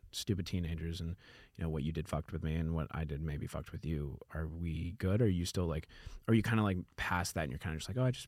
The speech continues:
may not fuck with this person and, and that's okay. That's part of the business." Like, have you kinda made amends with people, or is it kinda just like, "I'm doing my shit. When it, the time comes, the time comes"?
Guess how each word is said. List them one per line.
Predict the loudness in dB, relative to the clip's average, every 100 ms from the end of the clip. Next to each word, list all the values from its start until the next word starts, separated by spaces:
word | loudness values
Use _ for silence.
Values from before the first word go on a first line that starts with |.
| -4
may | 0
not | 0 -2
fuck | -6 -4
with |
this | -4 -2
person | -2 0 -2
and, | -2 -4
and | -4 -2
that's | -2 -2
okay. | -4 -4
That's | -4 -6
part | -8
of |
the | -6
business." | -10 -10 -12 -12 -16 -20 -20 -10 -2
Like, | 2
have | 4
you | 4
kinda | 4 6
made | 6 6 4 0 0
amends | 2 4 6 4
with | 6
people, | 4 6 4
or | 6 4 4 2
is | 0
it | -2
kinda | -4 -4
just | -4 -4
like, | -6 -10 _ -20 _ _ -20 -20 -20 -20 _ _ _ 6
"I'm | 10
doing | 12 12
my | 12
shit. | 8 6 4 0 0
When | 6 6
it, | 6
the | 4
time | 6 4 4
comes, | 4 2 0
the | -2
time | -2
comes"? | -4 -4 -8